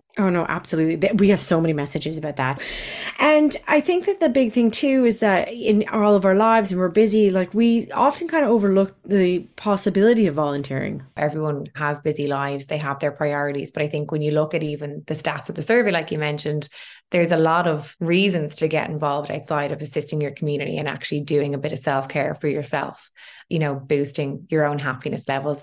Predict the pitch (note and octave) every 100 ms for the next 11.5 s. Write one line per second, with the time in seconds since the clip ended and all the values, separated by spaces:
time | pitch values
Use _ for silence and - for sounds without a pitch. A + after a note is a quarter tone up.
0 | - G#3+ G3 F#3 - D3 D3 D3 D3 E3
1 | D3+ D3+ C#3+ C#3+ D3 D3 - - - _
2 | - E3 D#3+ F3+ C#4 F4 D3+ C#3+ - -
3 | - D3+ - D3+ D3 D3 - A3 G3 F3
4 | F3 D#3+ - - D3+ - D#3 D3+ D#3 D3
5 | D3 D3 D3 D3 D#3 - D3+ D3+ D3 D3
6 | D#3 - - _ F#3+ D#3 C#3 C3+ - -
7 | F#3+ F3 F3+ F3 D#3+ D#3+ D#3+ D3 D#3 C3+
8 | D3+ D3+ D3+ D3 D3 D3 - C#3+ C#3+ C#3+
9 | C3+ - G3 D#3+ D#3 C#3 D#3 D#3 D3 C#3+
10 | C#3 D#3+ C#3 D3 D3 C#3+ D3+ D3 C#3+ D3
11 | C3 D3+ D3 D3 C#3+